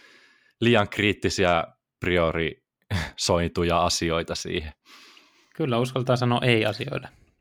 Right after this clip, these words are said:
Speaker 1: Me nyt nostellaan tässä näitä aikaisemmin käytyjä, mutta ehkä ihan hyvä.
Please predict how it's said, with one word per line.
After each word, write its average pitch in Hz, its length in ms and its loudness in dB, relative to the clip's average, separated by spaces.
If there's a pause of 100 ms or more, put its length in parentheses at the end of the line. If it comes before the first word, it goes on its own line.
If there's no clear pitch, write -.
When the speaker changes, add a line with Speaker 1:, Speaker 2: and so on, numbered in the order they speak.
(1900)
Speaker 1:
Me 95 380 0
nyt 95 160 -2
nostellaan 98 560 4
tässä 90 300 2
näitä 85 420 2 (160)
aikaisemmin 82 800 0 (880)
käytyjä, 101 460 6
mutta 87 300 -2
ehkä 104 220 -2
ihan 131 180 2
hyvä. 101 260 0